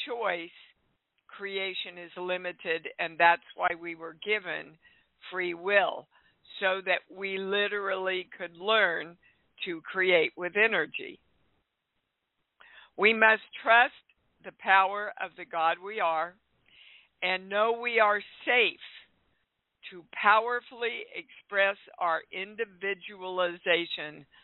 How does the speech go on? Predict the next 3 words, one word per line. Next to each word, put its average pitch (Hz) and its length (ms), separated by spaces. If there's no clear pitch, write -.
of 170 180
that, - 400
which 175 180